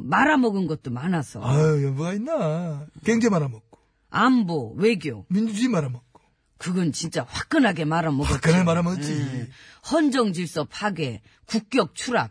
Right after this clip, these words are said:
Speaker 1: 인권 말살. 아이고, 줄줄이, 줄줄이 그냥.
Speaker 2: 어디 하나 성한 데가 없을 만큼 구 년 동안 빼도 못 추리게 아주 그냥 화끈하게 말아먹어왔다.
Speaker 1: 그, 엠비 정부 오 년 통째로 특검은 어때요?
Speaker 2: 어머, 찌찌뽕!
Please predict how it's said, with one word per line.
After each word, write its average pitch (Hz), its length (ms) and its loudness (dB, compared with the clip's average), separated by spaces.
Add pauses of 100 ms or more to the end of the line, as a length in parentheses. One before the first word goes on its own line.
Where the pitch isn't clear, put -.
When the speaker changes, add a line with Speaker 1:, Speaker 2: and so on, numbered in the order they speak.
(240)
Speaker 1:
인권 226 460 2
말살. 156 560 -4
아이고, 147 500 -4
줄줄이, 175 580 -2
줄줄이 156 380 -4
그냥. 147 280 0
Speaker 2:
어디 185 360 4
하나 214 200 4
성한 196 360 2
데가 254 120 4
없을 190 200 0
만큼 160 420 -2 (560)
구 180 80 -2
년 196 160 2
동안 214 240 2
빼도 269 320 2
못 381 140 0
추리게 196 280 -4
아주 147 200 -6
그냥 135 180 -10 (760)
화끈하게 320 420 2
말아먹어왔다. 170 600 -2 (1000)
Speaker 1:
그, - 440 -16 (280)
엠비 262 400 2
정부 190 640 -2
오 233 220 4
년 233 320 2
통째로 214 720 -2
특검은 214 460 0
어때요? 165 280 0
Speaker 2:
어머, 311 140 2
찌찌뽕! 208 480 -2